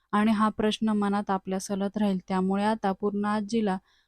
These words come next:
पूर्वी ज्या घडलेल्या गोष्टी होत्या त्या सगळ्या आठवू लागतात आणि आपली प्रतिमा परत येईल या आशेने मात्र ती परवानगी देते.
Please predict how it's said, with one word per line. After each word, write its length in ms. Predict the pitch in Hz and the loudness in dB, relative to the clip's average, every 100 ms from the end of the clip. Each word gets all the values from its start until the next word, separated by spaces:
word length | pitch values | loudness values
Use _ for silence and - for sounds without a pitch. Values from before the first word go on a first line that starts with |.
| _ _ _ | _ _ _
पूर्वी 280 | 226 214 226 | 0 2 2
ज्या 220 | 214 233 233 | 2 2 4
घडलेल्या 440 | 220 208 208 208 | 2 2 0 0
गोष्टी 400 | 202 208 202 - 220 | 0 0 -2 -4 -2
होत्या 340 | 226 - 185 | -2 -2 -6
त्या 160 | 175 196 | -4 -6
सगळ्या 360 | - 202 208 202 | -4 -4 -2 -4
आठवू 340 | 196 220 214 | -4 -4 -2
लागतात 440 | 214 214 - 196 175 - | -2 -4 -8 -10 -10 -4
आणि 300 | 196 202 196 - _ _ | -2 0 -4 -8 _ _
आपली 280 | 196 - 214 | -10 -4 -6
प्रतिमा 540 | 208 220 208 220 220 202 - | -2 -4 -4 -4 -2 -2 -2
परत 320 | 202 208 208 | -2 -2 -2
येईल 260 | 214 208 190 | -2 -2 -2
या 180 | 202 - | -2 -2
आशेने 400 | 202 190 208 208 | -2 -4 -6 -4
मात्र 420 | 208 208 214 196 185 | -4 -4 -4 -4 -6
ती 180 | 208 202 | -6 -6
परवानगी 480 | 196 185 185 185 190 | -4 -2 0 0 -2
देते. 340 | 185 175 - | -2 -6 -8